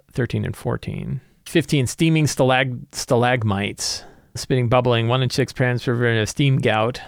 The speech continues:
for the D four damage. Cave pearls, those sound kind of fun. Tar bats, re-, resonant cave. Uh, air blowing over the lips of glass bottles vibrates teeth. That's cool.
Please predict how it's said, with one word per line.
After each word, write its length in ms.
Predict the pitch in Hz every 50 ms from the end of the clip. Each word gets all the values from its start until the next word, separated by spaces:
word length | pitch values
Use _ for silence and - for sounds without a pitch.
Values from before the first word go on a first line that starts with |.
| - - - _ _ _ _ _ -
for 180 | - - 104 101 107 - -
the 140 | - 117 107
D 240 | 101 85 110 117 101
four 200 | - 107 104 98
damage. 480 | 101 92 87 92 104 110 117 - - - - _ _ _ _ _ - - _ _ _ -
Cave 340 | - - 139 143 135 - -
pearls, 420 | - 107 107 110 104 120 131 -
those 140 | 120 117 -
sound 200 | - 98 104 110
kind 140 | - 107 101
of 80 | 101
fun. 340 | - - - 55 - 135 139 - _ _ _ _ - -
Tar 420 | - - - 165 160 165 175 170
bats, 800 | 143 113 127 107 98 92 - - - - - - - - - -
re-, 140 | - 131 139 -
resonant 500 | 120 - 180 170 147 147 131 117 110 -
cave. 800 | - 131 117 107 104 101 92 87 85 - - - - - - - -
Uh, 340 | 123 117 113 113 113 110 -
air 220 | - 143 147 151 151
blowing 300 | 131 139 143 143 143 139
over 120 | 131 127
the 80 | 123 120
lips 200 | 127 131 - -
of 100 | 120 113
glass 220 | 127 123 120 -
bottles 460 | - 123 123 120 120 120 113 107 101
vibrates 540 | 123 - 110 123 123 120 123 117 113 - -
teeth. 520 | - - - 123 117 117 110 - - - - - - - _ -
That's 200 | 110 110 - -
cool. 500 | - - 107 104 101 104 107 107 -